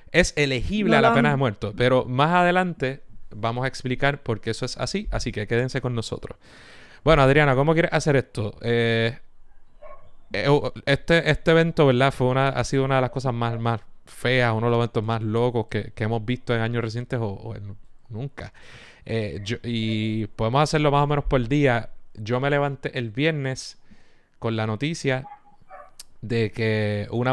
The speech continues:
Speaker 1: había desaparecido una mujer la noche antes, una mujer de nombre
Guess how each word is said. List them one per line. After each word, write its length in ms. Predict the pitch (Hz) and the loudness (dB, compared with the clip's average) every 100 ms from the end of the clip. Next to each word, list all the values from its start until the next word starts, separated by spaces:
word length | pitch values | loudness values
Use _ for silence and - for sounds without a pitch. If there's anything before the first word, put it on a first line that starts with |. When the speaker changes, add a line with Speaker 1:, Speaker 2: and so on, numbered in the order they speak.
| 117 | 0
Speaker 1:
había 260 | 110 113 | 0 2
desaparecido 580 | 123 123 123 131 123 131 | 0 -2 -2 -2 -2 -4
una 120 | 127 | -4
mujer 340 | 127 120 131 139 | -4 -2 -4 -2
la 140 | 117 | -4
noche 260 | 107 110 123 | -4 -4 -2
antes, 360 | 139 151 135 123 | -2 -2 -4 -4
una 180 | 113 113 | -2 -2
mujer 260 | 113 139 | 0 -2
de 160 | 120 120 | -2 -2
nombre 380 | 139 151 139 | -2 0 0